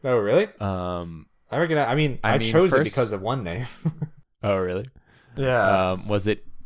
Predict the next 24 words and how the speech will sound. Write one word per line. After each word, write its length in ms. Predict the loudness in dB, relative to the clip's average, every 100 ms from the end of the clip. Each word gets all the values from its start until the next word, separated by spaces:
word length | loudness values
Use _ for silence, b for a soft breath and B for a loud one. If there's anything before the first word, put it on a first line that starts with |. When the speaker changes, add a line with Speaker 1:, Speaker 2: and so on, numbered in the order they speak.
| -4
Speaker 2:
Eli 400 | 0 2 4 2
Wallach? 540 | 2 0 -2 -6 -14 -20 -6
Speaker 1:
It 220 | -2 0
was. 920 | 0 2 2 2 2 2 -2 -8 -12 -18 _ _ _ _ -20
Speaker 2:
So 760 | -2 4 4 6 4 4 2 2
Eli 340 | 4 6 6
Wallach, 580 | 4 2 0 -4 -10 -20 -20 _ _
um, 460 | -6 -4 -2 -4 -4
is 340 | -4 -4 -4 -6
the 120 | -8
lead 400 | -4 -2 -2 -4
here. 380 | -6 -4 -2 -2
He 140 | -6
plays 320 | -4 -4 -4
a 80 | -10
gangster 880 | -8 -6 -4 -8 -8 -4 -4 -6 -12 b b -16
named 320 | -12 -12 -14 -12
Dancer. 800 | -8 -8 -8 -12 -14 -16 -18 -18 -14
Speaker 1:
Mm-hmm. 640 | -12 -10 -12 -12 -16 -10
Speaker 2:
Um, 480 | -6 -4 -4 -6 4 6 6 0 -10
and 160 | -8 -4
he's 340 | -4 -4 -6 -12 -20 -20
just 360 | -2 0 0 -2
great. 460 | -2 0 -2 -8